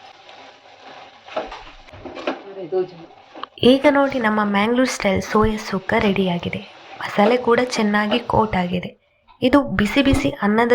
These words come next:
ಜೊತೆ, ಚಪಾತಿ ಅಥವಾ ನೀರು ದೋಸೆ ಜೊತೆ ಸೂಪರ್ ಟೇಸ್ಟ್ ಕೊಡುತ್ತೆ. ಈ ರೀತಿ ಮ್ಯಾಂಗ್ಳೂರ್ ಸ್ಟೈಲ್ ಸೋಯಾ ಸುಕ್ಕ ನಿಮ್ಮ ಮನೆಯಲ್ಲೂ ಒಮ್ಮೆ ಟ್ರೈ ಮಾಡಿ. ಈ ರೆಸಿಪಿ ನಿಮಗೆ ಇಷ್ಟ ಆದ್ರೆ ಲೈಕ್ ಮಾಡಿ, ಶೇರ್ ಮಾಡಿ ಮತ್ತು ಚಾನೆಲ್ನ ಸಬ್ಸ್ಕ್ರೈಬ್ ಮಾಡೋದನ್ನ ಮರಿಬೇಡಿ.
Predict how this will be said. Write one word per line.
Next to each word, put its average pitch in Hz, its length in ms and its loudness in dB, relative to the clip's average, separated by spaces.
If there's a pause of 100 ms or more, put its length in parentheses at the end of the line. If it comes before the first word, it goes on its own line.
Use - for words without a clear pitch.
ಜೊತೆ, 196 280 0 (140)
ಚಪಾತಿ 202 560 2
ಅಥವಾ 214 380 -2
ನೀರು 240 360 2
ದೋಸೆ 208 280 0
ಜೊತೆ 190 500 -6 (160)
ಸೂಪರ್ 226 420 0
ಟೇಸ್ಟ್ 196 300 -4
ಕೊಡುತ್ತೆ. - 500 -2 (580)
ಈ 247 180 4
ರೀತಿ 269 260 0
ಮ್ಯಾಂಗ್ಳೂರ್ 220 440 0
ಸ್ಟೈಲ್ 233 300 -2
ಸೋಯಾ 202 300 0
ಸುಕ್ಕ 202 300 -6
ನಿಮ್ಮ 190 300 -2
ಮನೆಯಲ್ಲೂ 196 420 -2
ಒಮ್ಮೆ 202 220 -4
ಟ್ರೈ 185 260 -2
ಮಾಡಿ. 170 300 -2 (800)
ಈ 262 120 6
ರೆಸಿಪಿ 285 380 0
ನಿಮಗೆ 254 300 0
ಇಷ್ಟ 226 300 -2
ಆದ್ರೆ 202 260 0
ಲೈಕ್ 196 340 -6
ಮಾಡಿ, 214 320 -2
ಶೇರ್ 240 340 0
ಮಾಡಿ 214 360 0 (500)
ಮತ್ತು 254 220 4
ಚಾನೆಲ್ನ 202 480 0 (140)
ಸಬ್ಸ್ಕ್ರೈಬ್ - 400 0
ಮಾಡೋದನ್ನ 185 480 -2
ಮರಿಬೇಡಿ. 180 680 -6